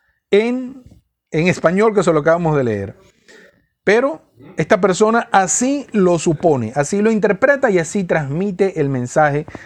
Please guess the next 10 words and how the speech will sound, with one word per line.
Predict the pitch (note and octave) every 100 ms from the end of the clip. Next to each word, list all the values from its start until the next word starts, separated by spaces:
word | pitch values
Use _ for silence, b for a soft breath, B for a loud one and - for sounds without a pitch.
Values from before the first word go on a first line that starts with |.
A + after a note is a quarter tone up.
| B
a | C#4 -
su | C3
congregación, | B2 A2+ A#2+ B2+ - F#3+ F3+ D#3 D3+ B
a | -
sus | D3 C#3+ B2
vecinos, | B2 G3 F#3+ F3 D#3
a | C3+
sus | D3+ C#3
amigos, | C#3 G#3 G3+ G3+ G3+ b b b
diciéndole | D#3 G#3+ - C4 B3+ B3 B3 B3 C4+ C4+